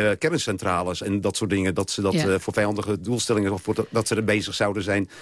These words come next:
Speaker 1: nucleaire wapens te ontwikkelen. En volgens, eh, ja, Iran, ja, brengen de Britten weer valse praatjes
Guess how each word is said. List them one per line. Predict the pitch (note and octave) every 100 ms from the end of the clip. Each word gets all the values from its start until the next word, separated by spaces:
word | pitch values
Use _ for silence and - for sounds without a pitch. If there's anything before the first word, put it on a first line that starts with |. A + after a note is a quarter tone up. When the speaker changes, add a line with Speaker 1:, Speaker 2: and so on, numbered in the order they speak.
| -
Speaker 1:
nucleaire | A#2 A#2+ A#2+ A2+
wapens | G#2 C3+ D3
te | -
ontwikkelen. | G#2 F2+ F2+ F#2+ C3 - -
En | -
volgens, | G2+ B2 G2 F#2 G2
eh, | G2 F2+
ja, | G#2
Iran, | A2 G#2+ A2 B2+ G2 A#2 - -
ja, | - G#2 G2 F2
brengen | A2+ A2+
de | G2
Britten | G#2 G2+ G2
weer | G#2+
valse | - A2+ - G#2 _
praatjes | C3